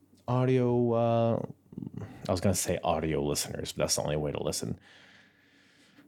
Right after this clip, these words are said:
<sighs> Well, any hoozle. I think I've about covered it, huh? Fink's wiener. That's, oh,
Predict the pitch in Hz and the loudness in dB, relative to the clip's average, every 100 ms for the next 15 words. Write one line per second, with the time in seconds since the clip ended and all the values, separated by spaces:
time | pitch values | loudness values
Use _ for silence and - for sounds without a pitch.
0 | _ - 131 107 92 85 82 - - - | _ 2 4 4 0 -4 -10 -16 -18 -4
1 | - 127 101 85 87 76 76 71 - - | 4 6 6 4 2 2 0 -4 -10 -20
2 | - - 135 - 104 92 87 80 80 - | -8 4 4 6 2 4 2 2 2 2
3 | 87 85 87 87 85 107 131 101 - _ | 2 2 2 0 2 4 4 2 -10 _
4 | _ _ _ _ _ _ _ _ _ _ | _ _ _ _ _ _ _ _ _ _
5 | _ _ - - 127 147 139 104 110 110 | _ _ -20 0 4 4 4 4 4 4
6 | 76 78 - - - 92 - - - - | 2 -6 -14 -18 -2 0 0 -6 -10 -20
7 | _ - _ _ - - _ _ - _ | _ -20 _ _ -20 -20 _ _ -20 _
8 | - - - - - 98 | -20 -20 -20 -16 -4 -2